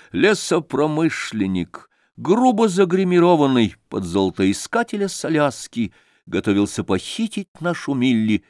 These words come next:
и нарушить гармонию природы.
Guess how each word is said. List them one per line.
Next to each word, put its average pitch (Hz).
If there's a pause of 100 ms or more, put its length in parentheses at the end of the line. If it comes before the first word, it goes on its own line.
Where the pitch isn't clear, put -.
(200)
и 87
нарушить 117 (240)
гармонию 87
природы. 101